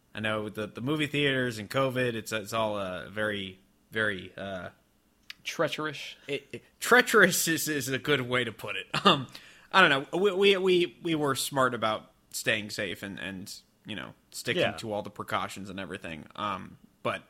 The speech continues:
Speaker 1: the movie, it, it was good to be back in a movie theater watching something
Speaker 3: Sure.
Speaker 1: that I knew was <laughs> really good. So,
Speaker 3: <laughs>
Speaker 1: um,
Speaker 3: How long had it been since you'd seen it previously?
Speaker 1: I think I had actually watched it fairly recently.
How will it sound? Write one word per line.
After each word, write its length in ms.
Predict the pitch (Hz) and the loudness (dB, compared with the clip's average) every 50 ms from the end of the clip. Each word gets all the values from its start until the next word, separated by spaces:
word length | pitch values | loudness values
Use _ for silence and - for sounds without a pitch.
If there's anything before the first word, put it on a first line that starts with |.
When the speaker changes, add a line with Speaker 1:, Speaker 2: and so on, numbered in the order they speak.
| _ _ | _ _
Speaker 1:
the 140 | - 127 120 | -6 -6 -4
movie, 500 | 120 117 113 101 107 101 95 92 - - _ | -4 -6 -6 -6 -8 -8 -8 -10 -12 -12 _
it, 160 | 113 110 92 - | -10 -10 -8 -8
it 160 | - 117 104 90 | -8 -8 -6 -8
was 160 | 110 104 101 | -10 -12 -12
good 300 | - - 113 101 92 - | -10 -8 -8 -8 -8 -10
to 60 | 104 | -10
be 120 | 95 95 92 | -10 -12 -12
back 320 | - 92 90 92 95 - | -10 -10 -10 -10 -10 -10
in 80 | - 82 | -12 -12
a 40 | 98 | -10
movie 260 | 101 95 92 - 80 | -10 -12 -10 -12 -12
theater 360 | 101 - 110 98 82 87 95 - _ | -10 -8 -8 -6 -6 -8 -10 -8 _
watching 380 | 113 110 104 101 - 101 95 - | -4 -4 -4 -4 -6 -10 -10 -10
something 380 | - 110 107 - 113 110 110 | -10 -10 -10 -8 -8 -8 -8
Speaker 3:
Sure. 80 | 101 98 | -6 -4
Speaker 1:
that 140 | 110 107 101 | -4 -4 -4
I 100 | 98 107 | -6 -6
knew 320 | 113 113 104 101 101 98 - _ _ _ - | -8 -8 -8 -10 -10 -12 -16 _ _ _ -12
was 240 | 113 110 117 113 113 | -8 -8 -8 -8 -8
<laughs> 120 | 117 127 | 0 2
really 180 | 202 190 151 135 | 2 2 2 0
good. 440 | 127 - - 160 160 - 202 190 - - - - | -2 -2 0 2 6 6 6 6 4 -2 -12 -4
So, 400 | - - - 190 - 185 180 - - - - - - 165 | -2 2 2 4 6 6 4 4 0 -8 -6 0 0 0
Speaker 3:
<laughs> 320 | 139 - 175 143 143 - - | 0 0 -4 -8 -10 -4 -2
Speaker 1:
um, 300 | 139 143 135 131 - 120 | 0 4 4 4 2 6
Speaker 3:
How 120 | - 170 | 6 8
long 220 | 180 180 170 175 170 | 10 10 8 8 6
had 100 | 165 151 | 2 0
it 80 | 131 117 | 0 2
been 220 | 117 117 120 123 | 2 2 2 0
since 280 | 117 - 117 113 104 - | 0 -2 -4 -4 -2 -4
you'd 140 | 110 104 - | -4 -6 -6
seen 200 | - 104 104 101 | -6 -6 -6 -6
it 200 | 98 - - _ | -6 -8 -10 _
previously? 480 | - 113 110 110 95 - - 95 92 - _ _ _ _ _ _ _ _ _ _ _ _ - - - | -12 -10 -8 -8 -10 -10 -12 -14 -16 -16 _ _ _ _ _ _ _ _ _ _ _ _ -8 0 0
Speaker 1:
I 80 | 220 | 2
think 200 | 220 - 427 427 453 | 2 2 0 2 6
I 60 | 415 349 | 6 6
had 120 | 294 202 | 6 6
actually 480 | 180 - 151 160 180 - - 170 160 143 | 2 2 2 2 0 0 -4 -4 -4 -4
watched 400 | 127 120 127 135 135 - - - | -2 0 0 0 0 -2 -4 -6
it 100 | 127 104 | -6 -6
fairly 360 | - - 127 123 120 113 117 | -4 -2 -2 0 0 -2 -4
recently. 680 | 107 101 110 110 - - 101 67 76 98 92 87 87 | -6 -6 -6 -8 -8 -10 -10 -12 -12 -12 -12 -12 -12